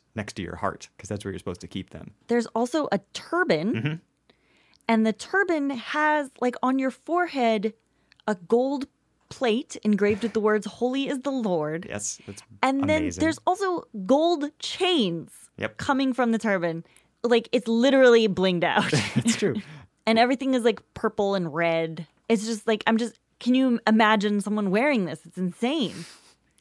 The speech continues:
Speaker 2: It's, like, way more ornate and crazy than, like, the Pope and, like, the cardinals and stuff.
Speaker 1: Yeah, and God has very ins-, specific instructions for it. Like, he's already drawn all this up.
Speaker 2: Yeah,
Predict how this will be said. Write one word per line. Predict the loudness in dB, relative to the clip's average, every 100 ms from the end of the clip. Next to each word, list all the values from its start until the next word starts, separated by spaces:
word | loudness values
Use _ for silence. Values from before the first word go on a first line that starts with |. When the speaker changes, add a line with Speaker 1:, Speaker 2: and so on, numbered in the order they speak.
| _ -6
Speaker 2:
It's, | -2
like, | -2 -4 -10 _ _ _
way | -10 -4 2 2 2
more | 2 0 0 -2 0
ornate | -2 -2 -2 -4 -4
and | -6
crazy | -4 -2 -2 -2
than, | -2 -4 -6
like, | -8 -12 -12
the | -10 -10 _ _ -18
Pope | -6 -4 -4 -6
and, | -8 -8
like, | -10 -12
the | -14
cardinals | -10 -10 -10 -12 -14 -16
and | -20
stuff. | -20 -16 -4
Speaker 1:
Yeah, | -2 -2 -6
and | -8 -4
God | -4
has | -4 -6
very | -6 -8
ins-, | -10 -14 _ _
specific | -14 -10 -6 -4 -6 -8
instructions | -8 -6 -6 -8 -12
for | -12 -12
it. | -10
Like, | -6
he's | -4
already | -2 -4
drawn | -6 -6 -8
all | -10
this | -10 -10
up. | -10 -8
Speaker 2:
Yeah, | -2 0